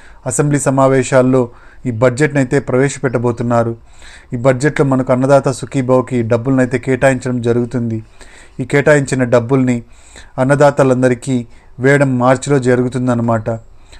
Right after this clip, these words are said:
గతంలో నాలుగు వేల ఐదు వందల కోట్లు మనకు కేటాయించడం జరిగింది. అయితే కొన్ని కారణాల వల్ల ఈ పథకం అయితే కార్యరూపం దాల్చలేదు. అయితే ఇప్పుడు మాత్రం ఈ పథకం ఖచ్చితంగా రాబోతోందండి.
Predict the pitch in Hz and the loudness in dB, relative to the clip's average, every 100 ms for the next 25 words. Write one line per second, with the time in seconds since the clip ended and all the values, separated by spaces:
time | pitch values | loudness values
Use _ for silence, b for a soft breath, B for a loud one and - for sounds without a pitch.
0 | b b 123 127 151 147 143 135 139 139 | b b -2 0 2 2 4 4 4 4
1 | 139 135 135 131 123 143 139 - 131 131 | 4 4 2 0 0 0 0 -2 -4 -4
2 | 123 120 131 120 117 123 143 127 117 B | -8 -6 -4 -4 -6 -12 -6 -4 -4 B
3 | B B B 120 117 143 139 151 143 139 | B B B -10 -4 0 2 2 2 -2
4 | 127 123 131 143 135 127 123 120 135 123 | 0 0 0 -2 0 2 2 2 0 -2
5 | b b - 139 139 139 135 139 143 135 | b b -4 -2 2 2 2 4 2 4
6 | 135 131 120 131 - 135 127 120 127 127 | 4 4 2 -2 -2 0 0 0 -2 0
7 | 127 135 131 131 123 117 120 - 127 120 | 2 0 -2 -4 0 2 2 0 0 0
8 | 117 113 b b b b - 135 147 135 | -2 -8 b b b b -4 0 2 0
9 | 120 143 139 135 151 139 131 - 135 120 | 0 0 2 2 2 0 -2 -10 -10 -4
10 | 131 - 143 131 123 139 151 147 131 123 | -4 -2 -2 -2 -4 0 2 4 4 4
11 | 135 127 127 123 120 131 | 2 0 0 0 -2 -6